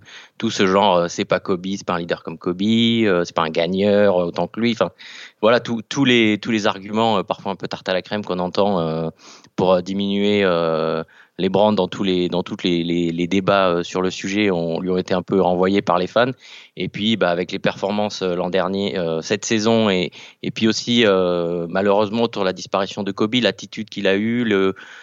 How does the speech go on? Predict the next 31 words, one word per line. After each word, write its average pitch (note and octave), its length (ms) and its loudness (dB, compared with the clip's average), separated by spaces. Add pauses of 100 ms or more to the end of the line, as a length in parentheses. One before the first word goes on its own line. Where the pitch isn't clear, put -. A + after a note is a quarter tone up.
(140)
le, F#2 160 0
le F#2 220 0
discours G#2+ 560 -4
qu'il G2+ 160 2
a G2 40 0
tenu, A2 460 0
la, F#2 240 2
la, F2 320 -2
la F2 140 -2
façon A#2 380 -4
dont A2 120 -2
il G2 140 -6
a F#2+ 60 0
représenté G2+ 440 -4
la F#2+ 120 2
franchise G2+ 340 -8
dans F#2+ 100 -4
cette F#2 220 -6
période-là G2+ 480 2
aussi G#2 340 -4
a, F2 260 0 (440)
a F#2+ 100 0
beaucoup G#2+ 260 -4
touché A2+ 400 0
les, F#2 260 0
les F2+ 120 -2
fans G2 180 0
des F#2+ 120 -4
Lakers A2 340 -2
et G2 60 -4
donc F#2 180 -6